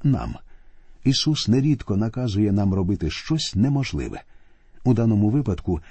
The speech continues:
причина була очевидною. Справа в тім, що Він сам збирався зробити за них усе. Господь Ісус — це Творець, який створив усе в цьому світі. Саме Він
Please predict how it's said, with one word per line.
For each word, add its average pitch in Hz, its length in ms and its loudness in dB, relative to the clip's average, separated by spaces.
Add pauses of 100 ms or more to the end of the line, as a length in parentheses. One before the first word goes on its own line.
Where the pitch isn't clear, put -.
причина 139 480 0
була 98 200 0
очевидною. 101 720 -4 (320)
Справа 160 480 -4
в 165 100 -6
тім, - 280 0 (220)
що - 280 0
Він 175 240 4
сам 101 500 -2 (180)
збирався 107 640 -2
зробити 101 500 0
за 107 140 0
них 101 220 0
усе. - 320 -4 (500)
Господь 101 560 -2
Ісус — - 440 -2 (140)
це 98 200 0
Творець, 147 560 -2 (180)
який 104 360 2
створив 107 500 0
усе 110 240 -2
в 104 80 -2
цьому 101 300 0
світі. - 460 -6 (400)
Саме 127 400 2
Він 175 260 2